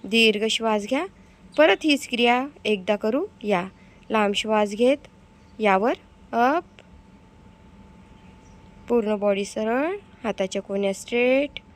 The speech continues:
खिचाव, तणाव महसूस करा कमरेवर, पोटावर, आपल्या शोल्डरवर. श्वास सोडत परत खाली डाऊन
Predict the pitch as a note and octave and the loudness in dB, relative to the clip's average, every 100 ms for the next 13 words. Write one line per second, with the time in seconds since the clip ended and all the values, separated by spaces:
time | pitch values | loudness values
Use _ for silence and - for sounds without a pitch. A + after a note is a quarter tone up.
0 | - - - - B3 A3 G#3 G3+ G#3 G#3 | -20 -20 -20 -10 -8 -2 0 0 -2 -2
1 | G#3 G#3 G#3 G3+ G#3+ - G#3+ G#3+ A#3+ A#3+ | -2 -2 -4 -4 -10 -8 -6 -2 -4 -2
2 | G#3+ G3 G3+ G3 A3 C4 E4 - - - | -4 -2 -2 -2 -2 -4 -8 -20 -20 -20
3 | - - G3+ G3+ G3 G3 A#3+ C4 D#4 - | -16 -4 -4 -2 -2 0 2 0 -2 -10
4 | - - - - F#3+ G3 G3 G#3 G3+ F#3+ | -20 -20 -20 -10 -6 -4 -4 -2 -4 0
5 | G#3 G#3+ C4 E4 F#4+ - - - - - | 0 0 -2 -2 -6 -18 -20 -20 -20 -20
6 | - - - - - C#4+ D4+ D4 - G3+ | -20 -20 -20 -6 -2 2 4 2 -2 -4
7 | E3+ D3+ - - - - - - - - | -6 -8 -18 -20 -20 -20 -20 -20 -20 -10
8 | - G#3 G#3 - - G#3 G3+ F#4+ - - | 0 2 2 -2 -6 -4 -2 -4 -6 -4
9 | F#3 D3+ C#3 C#3 | -2 -2 -4 -12